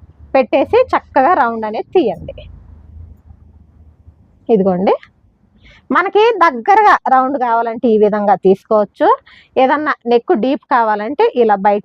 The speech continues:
నుంచి కూడా తీసుకోవచ్చండి. ఇది ఎప్పుడన్నా ఒకసారి కట్టుకునే శారీ కాబట్టి నేను నెక్ వెడల్పు నెక్కే తీసుకుంటున్నానండి.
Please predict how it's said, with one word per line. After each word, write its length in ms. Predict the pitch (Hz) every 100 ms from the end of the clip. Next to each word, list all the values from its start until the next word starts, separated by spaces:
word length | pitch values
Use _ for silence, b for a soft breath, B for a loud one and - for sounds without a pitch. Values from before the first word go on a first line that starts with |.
| 214
నుంచి 140 | 214 208
కూడా 100 | 185 180
తీసుకోవచ్చండి. 720 | - - 175 - 185 190 403 571 _ _ _ -
ఇది 80 | 262 277
ఎప్పుడన్నా 420 | 277 330 320 392 403
ఒకసారి 340 | 330 302 294 302
కట్టుకునే 360 | 254 - 262 240
శారీ 220 | 226 214 208 196
కాబట్టి 460 | 180 180 - 208 208 254 - 220
నేను 180 | 214 214 - _ _ _ _ _ _ _ _ _ - 226
నెక్ 260 | - - - _ b b b _ _ 226
వెడల్పు 320 | 226 240 285 277
నెక్కే 240 | 226 240 202
తీసుకుంటున్నానండి. 880 | 202 - 190 175 190 175 170 175 277